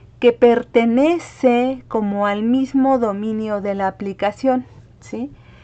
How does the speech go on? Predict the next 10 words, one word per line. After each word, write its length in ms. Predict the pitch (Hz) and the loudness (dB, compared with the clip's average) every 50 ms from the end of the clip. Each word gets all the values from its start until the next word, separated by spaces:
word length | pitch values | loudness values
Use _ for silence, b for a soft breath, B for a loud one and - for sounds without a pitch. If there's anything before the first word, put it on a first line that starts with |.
| b b b b b b b b b b - | b b b b b b b b b b -4
Mientras 460 | 254 262 277 277 262 269 277 277 277 | 0 2 2 4 6 4 4 4 4
que 140 | - - 285 | 0 2 2
en 120 | 285 277 | 4 4
el 240 | 277 277 277 269 269 | 4 4 2 0 -2
caso 420 | - 294 330 359 370 - 381 370 339 | 0 2 2 2 0 0 -4 -4 -2
de 140 | 359 339 | 0 0
las 380 | 330 302 240 226 233 - - - | 2 4 4 4 4 0 -8 -8
interfaces, 1300 | 233 226 214 208 - 214 208 196 196 185 - - 240 233 220 226 220 - - - 254 226 220 254 294 285 | -6 -6 -6 -6 0 2 2 2 2 0 -10 -8 -4 -2 -2 -2 -4 -6 -8 -4 -4 -2 -2 -2 -2 -2
las 300 | 277 240 233 240 233 - | 0 2 2 0 0 -2
interfaces, 1040 | 247 240 240 233 247 233 220 196 - 285 285 294 285 - 277 269 247 262 - - | 0 0 0 0 0 -2 -2 -4 0 2 2 2 2 0 -2 0 0 0 -2 -8